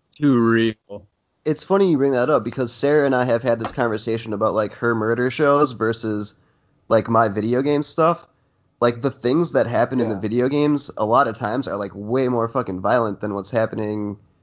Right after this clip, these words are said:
Speaker 2: in her murder shows. But her murder shows are depicting, like, an actual fucking thing that happened. <laughs> Like, you know, I'm playing Cassandra slaughtering, like, twenty,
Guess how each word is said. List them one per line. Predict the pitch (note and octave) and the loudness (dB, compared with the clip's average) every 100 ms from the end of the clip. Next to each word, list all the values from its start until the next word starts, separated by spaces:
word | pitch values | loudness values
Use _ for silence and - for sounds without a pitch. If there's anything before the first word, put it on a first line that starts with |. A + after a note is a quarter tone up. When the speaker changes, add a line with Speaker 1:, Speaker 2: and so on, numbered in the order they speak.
| _ _ _ | _ _ _
Speaker 2:
in | G#2+ | -4
her | G#2 G2+ | -2 0
murder | B2+ D#3 A2+ | 2 2 0
shows. | A2 G#2 G#2+ A2 - _ _ _ - | 0 0 0 -4 -10 _ _ _ 0
But | B2 | 0
her | B2+ C3 | 2 2
murder | C#3+ E3+ | 4 2
shows | D3 C3+ B2+ | 2 2 2
are | |
depicting, | A#2 A#2 A2+ D3 C#3 A#2 | 0 -2 -2 -4 -2 0
like, | A2+ A2+ | 0 -2
an | G2 | -2
actual | A#2+ B2 - B2 A2 | -2 -2 -2 -2 -2
fucking | - C#3 C3 A2+ | -2 -4 -2 -6
thing | G#2 C#3 A#2+ G#2+ B2 - - | -2 -2 0 -4 -8 -12 -8
that | G#2 A#2 | -4 0
happened. | C#3 - A2 - - _ _ | 0 -2 -6 -6 -8 _ _
<laughs> | _ _ | _ _
Like, | - B2+ - - _ _ _ _ _ _ _ _ _ - _ _ - | 0 2 0 -10 _ _ _ _ _ _ _ _ _ -20 _ _ -2
you | D3+ C3 | 2 2
know, | A2+ A2+ | 2 2
I'm | B2+ D3+ F3 | 4 4 4
playing | D#3+ C3 B2+ | 0 0 0
Cassandra | B2 - - B2+ C3 A#2+ A#2 | -4 -6 -4 -2 -2 -2 -2
slaughtering, | A2+ B2 A#2+ A#2+ A#2+ A#2+ | -2 0 2 2 -2 -2
like, | A2+ A2 - _ _ _ _ | -4 -6 -8 _ _ _ _
twenty, | - C3 B2 A#2+ A#2 | -4 -2 0 -2 -4